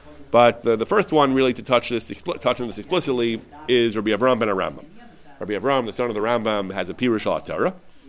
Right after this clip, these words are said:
and he writes explicitly the prohibitions is, is only if you want that one that your friend has, not if you want a similar one. Mashal, he even gives you a mashal.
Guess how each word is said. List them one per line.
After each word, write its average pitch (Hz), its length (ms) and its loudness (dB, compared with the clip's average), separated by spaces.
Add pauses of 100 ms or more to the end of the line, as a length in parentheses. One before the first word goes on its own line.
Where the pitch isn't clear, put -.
(140)
and 123 120 -6
he 107 60 0
writes 175 320 0
explicitly 139 640 0 (420)
the 110 80 -8
prohibitions 143 840 0 (1300)
is, 113 160 2
is 117 320 -2
only 165 240 6
if 147 100 6
you 139 100 6
want 127 480 4 (280)
that 135 260 4
one 117 260 2
that 110 120 -4
your 95 100 -6
friend 85 260 -8
has, 156 300 -2 (300)
not 175 240 2
if 151 100 -4
you 156 80 0
want 139 300 0
a 131 80 -8
similar 113 360 -4
one. 73 180 -14 (640)
Mashal, 120 380 4
he 90 60 -6
even 104 140 -4
gives 92 140 -6
you 98 80 -6
a - 20 -8
mashal. 123 340 -2